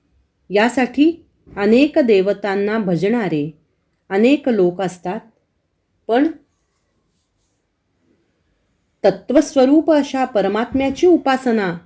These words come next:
जे करतात, शाश्वत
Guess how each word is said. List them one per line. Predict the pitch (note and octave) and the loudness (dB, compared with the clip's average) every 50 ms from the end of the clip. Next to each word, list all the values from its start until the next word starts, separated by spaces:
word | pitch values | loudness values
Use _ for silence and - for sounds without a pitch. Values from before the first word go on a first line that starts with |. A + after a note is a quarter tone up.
| _ _ _ _ _ - E3+ | _ _ _ _ _ -6 -4
जे | F#3 G3+ | -2 -2
करतात, | G3 G#3+ G3+ F#3 A#3 - B3+ B3 G#3 - - _ _ _ _ _ _ _ _ _ _ _ _ _ _ _ _ _ _ _ _ _ _ _ _ _ _ | 0 -2 -4 -4 -2 -2 -2 -2 -2 -2 -6 _ _ _ _ _ _ _ _ _ _ _ _ _ _ _ _ _ _ _ _ _ _ _ _ _ _
शाश्वत | - - - F#3+ F#3 F3+ - - - G#3+ B3 C#4 C4+ | -10 -4 -2 -2 -2 -2 -2 -2 0 2 2 2 2